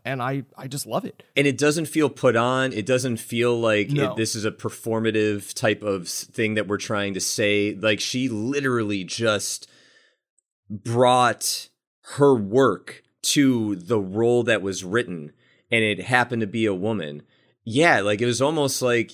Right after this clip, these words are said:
Speaker 2: you know, I feel like a movie like this now, it's trying to champion that message where she <laughs> was, she was just doing this badass thing before it was cool.
Speaker 1: Yeah, exactly, exactly. Right, like, even if she didn't know she was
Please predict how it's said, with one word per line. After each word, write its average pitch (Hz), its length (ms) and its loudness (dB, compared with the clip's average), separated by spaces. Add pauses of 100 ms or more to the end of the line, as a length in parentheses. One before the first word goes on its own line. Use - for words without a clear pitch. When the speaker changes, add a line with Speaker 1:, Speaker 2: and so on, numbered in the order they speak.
Speaker 2:
you 120 140 -4
know, 113 80 0
I 110 80 2
feel 147 200 -4
like 131 140 2
a 113 60 0
movie 123 240 -2
like 104 180 0
this 107 200 -4
now, 107 580 -2 (360)
it's 113 240 -2
trying 110 300 -2
to 95 40 -4
champion 104 840 -4 (280)
that 98 240 2
message 92 600 -4
where 95 440 2
she 143 260 -4
<laughs> - 140 -4
was, 127 440 2 (440)
she 185 220 -2
was 196 180 2
just 127 180 -4
doing 123 220 0
this 101 140 -4
badass 110 580 0
thing 113 240 -2
before 113 300 -4
it 98 60 -4
was 87 160 -8
cool. - 440 -8
Speaker 1:
Yeah, 196 200 -2 (180)
exactly, 143 680 -2
exactly. 147 600 -2 (360)
Right, 180 200 -2
like, 156 240 -2
even 214 280 2
if 190 100 0
she 180 180 -8
didn't 160 320 -2
know 127 420 4 (160)
she - 220 -2
was 131 400 -2